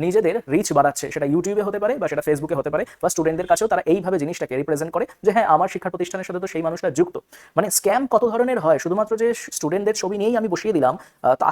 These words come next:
কিন্তু নয়। ওয়েস্ট বেঙ্গলের এডুকেশনাল ইনস্টিটিউটের স্ক্যাম শুরু করলে শেষ করা যাবে না। কোনো ইনস্টিটিউটে তুমি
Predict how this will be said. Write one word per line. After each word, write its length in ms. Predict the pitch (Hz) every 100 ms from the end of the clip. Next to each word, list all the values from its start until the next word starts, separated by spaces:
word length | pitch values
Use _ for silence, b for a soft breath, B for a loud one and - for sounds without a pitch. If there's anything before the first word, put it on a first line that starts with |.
| -
কিন্তু 180 | 190 208 123
নয়। 140 | 117 - 135
ওয়েস্ট 160 | 196 247
বেঙ্গলের 220 | 262 277
এডুকেশনাল 280 | 208 240 277
ইনস্টিটিউটের 320 | 247 269 262 262
স্ক্যাম 140 | 226 254
শুরু 100 | 220
করলে 140 | 233 240 180
শেষ 100 | -
করা 120 | 220 220
যাবে 120 | 214
না। 40 | 247 _ _
কোনো 100 | 190 226
ইনস্টিটিউটে 300 | 202 220 226
তুমি 100 | 233